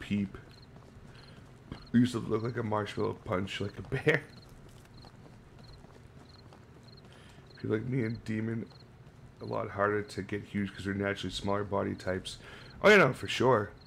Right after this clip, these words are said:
I know, I know the type. Uh, one of my best friends, long friends, um, he has, like, very minimal definition, and he's been this sa-, almost the same weight since I moved in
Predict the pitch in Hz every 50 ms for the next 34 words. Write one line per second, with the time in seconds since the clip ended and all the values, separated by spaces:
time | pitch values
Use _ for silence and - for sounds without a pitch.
0 | - - - - 104 104 107 120 113 110 104 107 113 110 110 107 104 - - 104
1 | 104 98 98 - 101 98 101 101 104 110 110 107 110 104 98 104 104 101 - -
2 | - 107 104 101 101 98 92 - - 101 104 104 101 95 - - 98 98 98 95
3 | 95 92 - - - - - - - - - - - - - - 98 98 98 98
4 | 98 98 95 95 95 - - - - - - - - - - - - - - -
5 | - - - - - - - - - - - - - - - - - - - 120
6 | - 107 110 107 107 101 92 107 117 117 104 101 - - - 110 101 107 107 107
7 | 113 110 104 101 101 101 107 107 107 101 107 101 101 - 95 95 95 92 - -
8 | 92 90 90 92 95 - - - - - - - - - - - 113 107 104 104
9 | 101 98 104 95 87 - - 107 107 107 104 101 95 95 90 98 98 90 - -
10 | - - 90 - - 101 101 104 104 101 - - 95 98 - - - 95 95 92
11 | 90 92 95 95 95 90 - - 95 92 - - 90 90 90 92 87 - - -
12 | - - - - 92 98 95 101 98 95 - 98 95 95 92 92 92 90